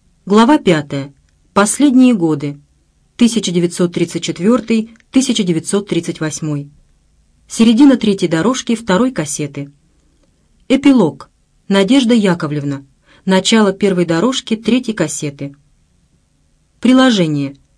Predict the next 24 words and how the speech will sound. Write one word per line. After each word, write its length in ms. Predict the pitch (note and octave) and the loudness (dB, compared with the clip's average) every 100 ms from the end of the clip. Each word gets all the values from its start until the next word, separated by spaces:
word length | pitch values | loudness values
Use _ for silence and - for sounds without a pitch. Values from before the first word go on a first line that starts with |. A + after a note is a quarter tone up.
| _ _ - | _ _ -12
Середина 500 | - A3+ A3+ C#4+ C4 | 0 2 6 6 4
второй 320 | - F#3+ E3 | 2 0 0
дорожки 460 | D#3 F3+ B3+ - A3 | 0 -2 -2 -4 -4
третьей 340 | A3 B3+ A3 | -2 -2 -4
кассеты. 640 | G3 D3+ - D3 C#3+ C#3+ - _ _ _ _ _ | -6 -6 -8 -10 -10 -14 -16 _ _ _ _ _
Четвертая 540 | - G#3+ A3 A3 A3 G#3 | -4 0 2 2 2 0
проза. 460 | A#3 C#4 A#3+ A#3 A#3 - _ - | 2 2 2 0 -4 -14 _ -4
Начало 440 | G3+ G#3 A3+ G3+ | -2 2 2 2
третьей 320 | G3 F#3+ F#3 | 0 0 -2
дорожки 520 | E3 E3 B3 - A3+ | -4 -2 -2 -4 -6
третьей 360 | A3 A3+ A#3+ A3 | -4 -2 -2 -4
кассеты. 600 | E3 D#3 - D3 C#3+ C#3+ - _ _ _ _ _ _ _ _ _ | -6 -6 -8 -10 -12 -16 -18 _ _ _ _ _ _ _ _ _
Запись 420 | G3+ D4 D4+ C#4 | -2 0 0 -2
произведена 720 | - A#3 A3 G#3 G#3 A#3 B3+ - | 0 2 2 2 2 4 2 0
редакционно-издательским 1160 | G3 G3 - A3 A3+ G3+ F#3 F#3+ F#3+ F3 E3+ D#3+ | 0 -2 -2 0 2 2 2 -2 -4 -6 -6 -6
отделом 640 | D3+ F#3+ B3 A3+ A3+ - - | -4 -2 0 -2 -4 -16 0
Кемеровской 520 | C#4+ C#4+ C4+ - G3 | 4 4 4 0 -2
областной 400 | F3 F3 F#3 F#3+ | 0 0 0 -4
специальной 560 | F#3+ E3+ F3+ E3+ D#3+ | -4 -6 -2 0 -2
библиотеки 840 | D#3 D3 D#3 D#3+ C4+ C#4 B3+ A#3+ - | -4 -4 -6 -6 -4 -2 -2 -4 -4
для 180 | F3+ F#3+ | 0 2
незрячих 580 | F#3 F3 B3 C4+ A3 F#3 | 2 0 0 0 -6 -6
и 40 | |
слабовидящих. 920 | F3+ F3 E3+ D#3+ D3+ C#3+ - C#3 - | -4 -2 -2 -4 -4 -6 -8 -10 -14